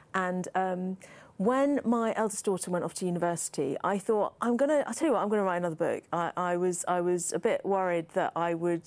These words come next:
you know, the empty nesting thing, and I was a bit worried I'd be following my younger daughter around the house and annoying her, and I thought, "I'll write another book." And I went to my emir boss, Nick Lawson, um, who's now my global C O O, and I said, "Would Mediacom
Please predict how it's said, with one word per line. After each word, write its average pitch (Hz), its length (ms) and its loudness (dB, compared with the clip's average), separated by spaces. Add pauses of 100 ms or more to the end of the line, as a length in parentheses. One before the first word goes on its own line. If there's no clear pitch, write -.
(100)
you 175 80 -2
know, 165 80 -2
the 165 100 2
empty - 260 -4
nesting 165 320 -4
thing, 165 360 -2
and 156 80 -4
I 151 60 -2
was 165 120 -2
a - 40 -8
bit 160 120 0
worried 165 180 0
I'd 170 120 -2
be 170 80 0
following 170 520 -2
my 170 100 -2
younger 170 280 -2
daughter 165 300 -2
around 160 180 -2
the 151 80 -6
house 160 340 -4
and 160 80 -2
annoying 160 420 -2
her, 156 320 -4
and 160 100 -8
I 175 60 -6
thought, 214 120 0
"I'll 233 80 2
write 233 160 0
another 180 200 -4
book." 165 160 -2 (440)
And 220 100 0
I 226 40 2
went 226 180 0
to - 80 -10
my 247 160 0
emir 208 300 0
boss, 147 320 -6
Nick 170 160 -6
Lawson, 165 540 -4 (140)
um, 160 280 -6
who's 160 200 -8
now 165 120 -2
my 160 120 -2
global 156 300 -4
C 156 240 -4
O 151 100 -2
O, 139 180 -4 (500)
and 196 100 0
I 202 80 2
said, 202 380 -2
"Would 226 380 0
Mediacom 170 880 -2